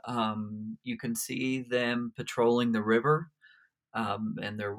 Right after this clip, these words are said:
they're sort of patrolling, uh, the places where people come across. Um, otherwise, I didn't see much more presence of them in town, but I do think,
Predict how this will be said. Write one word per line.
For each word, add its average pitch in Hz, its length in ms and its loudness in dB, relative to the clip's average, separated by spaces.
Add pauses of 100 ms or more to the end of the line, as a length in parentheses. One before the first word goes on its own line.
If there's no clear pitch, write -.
(120)
they're 101 320 -4
sort 113 200 0
of 107 100 -4
patrolling, 117 640 2
uh, 104 380 -4
the 117 80 -8
places 113 400 -2
where 110 120 -2
people 117 280 -8
come 110 200 -2
across. 131 560 2 (540)
Um, 113 460 2
otherwise, 127 800 6
I 120 100 4
didn't 120 300 0
see 127 180 -4
much 117 440 0
more 120 320 2
presence 117 460 0
of 113 120 -2
them 110 440 0 (220)
in 110 240 2
town, 139 400 4
but 117 120 4
I 113 80 6
do 120 220 0
think, 127 380 -2